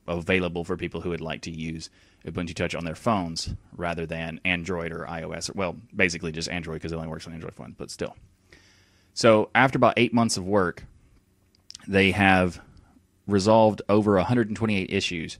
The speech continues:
and have done, uh, like, big jumps between, like, the Qt version of five point four and five point nine.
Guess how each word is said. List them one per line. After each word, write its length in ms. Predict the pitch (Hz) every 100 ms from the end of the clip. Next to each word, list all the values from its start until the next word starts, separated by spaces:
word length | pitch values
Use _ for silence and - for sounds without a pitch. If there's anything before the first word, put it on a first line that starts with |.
| _ _ _ _ -
and 280 | 95 95 92
have 220 | 95 85
done, 340 | 95 92 90 - _ _ _ _ _ -
uh, 200 | 78 71
like, 240 | 90 82 87
big 200 | 107 87
jumps 340 | 95 95 -
between, 520 | - 90 95 90 85
like, 220 | 82 82 90
the 120 | 87
Qt 320 | - 117 -
version 340 | 95 87 85
of 260 | 85 85 -
five 300 | - 104 92
point 180 | - 87
four 300 | - 87 85
and 140 | 82 87
five 220 | 82 82
point 180 | - 80
nine. 260 | 98 -